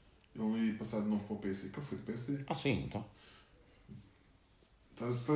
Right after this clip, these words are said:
Speaker 1: perceber? Tipo, o P S D, olha, peraí, isto gajo é um, uma superstar. Apesar de, pronto, uma superstar. Então, olha, anda aqui, tens para este
Speaker 2: É,
Speaker 1: lado.
Speaker 2: mas não sei. Mas vamos ver.
Speaker 1: Vamos
Speaker 2: Vamos
Speaker 1: meter
Speaker 2: ver o que
Speaker 1: aqui
Speaker 2: é
Speaker 1: na,
Speaker 2: que se dá.
Speaker 1: vamos meter, vamos meter aqui na trela, faz o...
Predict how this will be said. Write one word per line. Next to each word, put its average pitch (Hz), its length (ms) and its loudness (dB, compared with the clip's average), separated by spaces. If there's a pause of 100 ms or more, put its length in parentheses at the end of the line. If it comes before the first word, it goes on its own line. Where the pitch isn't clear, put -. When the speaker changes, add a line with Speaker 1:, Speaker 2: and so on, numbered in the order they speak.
Speaker 1:
perceber? 139 560 4
Tipo, - 200 0
o - 20 -8
P 147 100 6
S 139 140 6
D, 156 60 6
olha, 123 260 6
peraí, 101 340 0
isto - 180 -6
gajo 165 180 -2
é - 20 -4
um, 156 160 -4 (140)
uma 156 100 -2
superstar. 143 560 -2
Apesar - 360 0
de, - 100 -2
pronto, 101 360 4 (440)
uma 156 100 -2
superstar. 127 420 -2
Então, 196 180 -6
olha, 135 120 -2
anda 151 240 -2
aqui, 170 200 -8
tens 147 200 -4 (120)
para 147 100 -2
este 143 200 0
Speaker 2:
É, 143 40 6
Speaker 1:
lado. 120 100 6
Speaker 2:
mas 123 80 6
não 120 60 6
sei. 113 260 2
Mas 180 120 2
vamos 117 180 8
ver. 98 100 8
Speaker 1:
Vamos - 240 2
Speaker 2:
Vamos - 160 2
Speaker 1:
meter 190 60 12
Speaker 2:
ver - 40 10
o - 40 6
que - 60 8
Speaker 1:
aqui - 80 10
Speaker 2:
é - 40 8
Speaker 1:
na, - 60 6
Speaker 2:
que - 60 0
se - 60 -4
dá. 90 180 4 (220)
Speaker 1:
vamos 143 200 4
meter, 151 240 4
vamos 151 240 2
meter 151 200 4
aqui 143 140 4
na 143 100 8
trela, 131 380 6
faz 143 180 4
o... 127 160 6